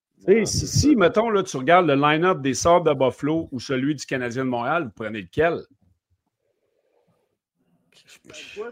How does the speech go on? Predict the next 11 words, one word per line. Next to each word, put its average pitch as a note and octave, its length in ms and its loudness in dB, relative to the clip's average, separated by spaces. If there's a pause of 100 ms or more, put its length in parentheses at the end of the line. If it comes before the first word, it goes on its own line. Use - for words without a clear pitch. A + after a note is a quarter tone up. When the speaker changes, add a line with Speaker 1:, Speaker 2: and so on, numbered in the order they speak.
Speaker 2:
tu G3+ 100 -18
dis ? C4 240 -10 (300)
Speaker 1:
Si, - 200 -8
mettons, G#3+ 380 4
là, G#3 180 4
tu G3+ 120 -8
regardes F3 260 6
le D#3+ 80 6
line-up F3 440 2
de D#3 100 4
Buffalo, D#3+ 640 0